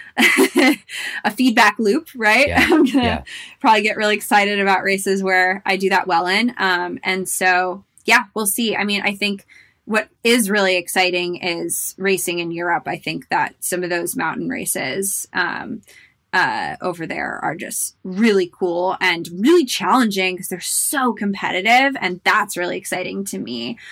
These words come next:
Speaker 1: Um, so I'd love to see how I stack up in some of those, those big races as well. So, yeah. And Ultra Pyrrheno, I think, will be a good start.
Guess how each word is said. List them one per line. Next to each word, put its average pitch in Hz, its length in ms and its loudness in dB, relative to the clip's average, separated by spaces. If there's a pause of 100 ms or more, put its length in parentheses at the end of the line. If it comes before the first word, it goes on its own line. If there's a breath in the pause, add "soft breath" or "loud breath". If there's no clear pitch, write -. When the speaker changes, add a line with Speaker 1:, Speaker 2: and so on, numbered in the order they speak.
(240 loud breath)
Speaker 1:
Um, 202 600 -2
so - 160 -2
I'd 185 180 2
love 202 380 2
to 196 100 -6
see 196 160 -2
how 185 140 0
I 180 100 -2
stack - 400 -4
up - 200 -4
in 180 140 -8
some - 180 -8
of - 100 -8
those, 190 300 -6 (360 loud breath)
those 170 200 -4
big - 200 -8
races 196 420 -6
as - 240 -8
well. - 360 -6
So, - 400 -8 (320)
yeah. 180 240 -4 (160)
And 220 140 -4
Ultra 233 280 -2
Pyrrheno, 208 280 0
I 190 80 -2
think, 190 200 -8
will 175 80 -6
be 180 140 -4
a 175 60 -6
good - 220 -10
start. - 380 -10